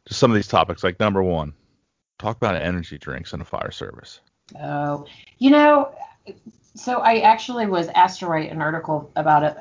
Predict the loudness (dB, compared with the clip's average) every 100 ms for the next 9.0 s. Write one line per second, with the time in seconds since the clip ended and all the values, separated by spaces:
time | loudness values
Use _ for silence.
0 | -8 -6 -4 -6 -6 -6 -8 -18 _ _
1 | _ -4 -4 -2 0 2 2 0 0 0
2 | -2 -10 -20 -20 _ 2 4 4 2 -6
3 | _ _ _ 2 2 4 2 2 0 -4
4 | -4 -6 -4 -2 -4 -4 -4 -2 -2 0
5 | -2 -4 _ 0 0 0 -2 2 4 4
6 | 0 _ _ _ _ 2 2 2 4 4
7 | 2 0 -2 -2 -2 -4 -6 -6 -14 _
8 | _ -14 0 2 2 0 0 -2 -2 -10